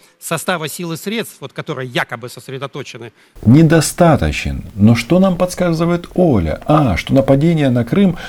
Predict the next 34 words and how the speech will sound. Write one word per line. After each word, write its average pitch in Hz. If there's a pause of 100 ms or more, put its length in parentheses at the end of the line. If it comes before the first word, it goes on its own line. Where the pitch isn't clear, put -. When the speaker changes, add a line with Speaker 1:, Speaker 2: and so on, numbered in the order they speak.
Speaker 2:
оно 143
тоже 151
не 143
анонсировалось, 143
да? 185 (440)
А, 131
то 85
есть, 135
если 139
Оля 143
сейчас 104
сравнивает 117
операцию 117
с -
захватом 123
украинского 113
Крыма 127 (240)
и 131
нападением 131
на 117
всю 131
остальную 117
территорию 90
здесь 90
и 78
сейчас, - (280)
прямо 95
вот 80
в 73
эти 95
дни, 87 (800)
то 82
что -
получается? 71